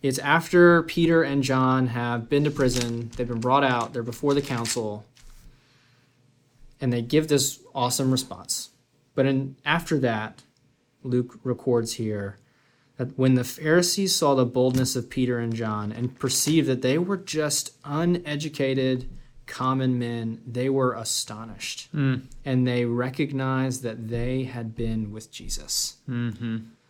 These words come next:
Speaker 1: That's the story of all of our lives.
Speaker 2: That's right.
Speaker 1: That we are changed by having been with Jesus.
Speaker 2: Mm. Yes,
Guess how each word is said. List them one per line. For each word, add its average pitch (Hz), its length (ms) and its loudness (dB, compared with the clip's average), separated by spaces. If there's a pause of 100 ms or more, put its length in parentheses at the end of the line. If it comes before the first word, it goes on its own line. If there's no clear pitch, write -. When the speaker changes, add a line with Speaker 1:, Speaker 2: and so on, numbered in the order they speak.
(280)
Speaker 1:
That's - 260 -4
the 196 60 -2
story 131 520 0
of 120 120 2
all 127 280 0
of 117 100 -2
our 120 160 -8
lives. - 540 -10 (260)
Speaker 2:
That's 98 260 -12
right. 101 120 -12
Speaker 1:
That 131 140 -2
we 147 180 6
are 131 140 2
changed 139 960 -2 (720)
by 120 100 0
having 135 560 -2
been 127 320 -2
with 113 220 -10
Jesus. - 720 -8 (120)
Speaker 2:
Mm. 135 280 -4 (1300)
Yes, - 680 2